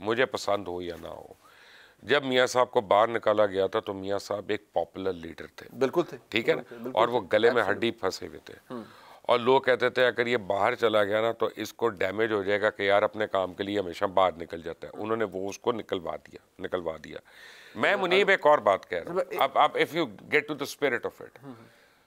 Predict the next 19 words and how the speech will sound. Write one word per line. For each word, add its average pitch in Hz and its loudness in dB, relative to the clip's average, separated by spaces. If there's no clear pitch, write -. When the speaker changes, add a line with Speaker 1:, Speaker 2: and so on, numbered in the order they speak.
Speaker 1:
that 139 0
became 170 0
possible 107 -2
because 104 -8
मियां 120 -2
नवाज 107 2
शरीफ 107 -10
और - -8
उनके 110 -8
लिए 101 -6
बहुत 98 -6
लोग 101 -10
डिफरेंट 113 -6
लेवल्स 90 -8
पे 107 -4
राब्ते 95 -8
कर 90 -12
रहे 50 -18
थे। - -20